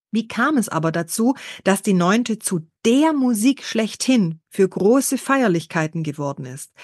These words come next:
dass sie vor Staatenlenker und dem Papst aufgeführt wird und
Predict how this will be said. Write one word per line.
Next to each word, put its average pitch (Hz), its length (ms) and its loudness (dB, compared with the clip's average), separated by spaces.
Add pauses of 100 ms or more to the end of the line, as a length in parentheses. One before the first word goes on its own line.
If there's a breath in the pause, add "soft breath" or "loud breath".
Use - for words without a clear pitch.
(160 loud breath)
dass 190 180 0
sie 220 120 2
vor 180 200 -2
Staatenlenker 160 960 0
und 165 300 -4
dem 165 140 -2
Papst - 420 0
aufgeführt 170 640 -6
wird 170 160 -4 (240 loud breath)
und 330 300 2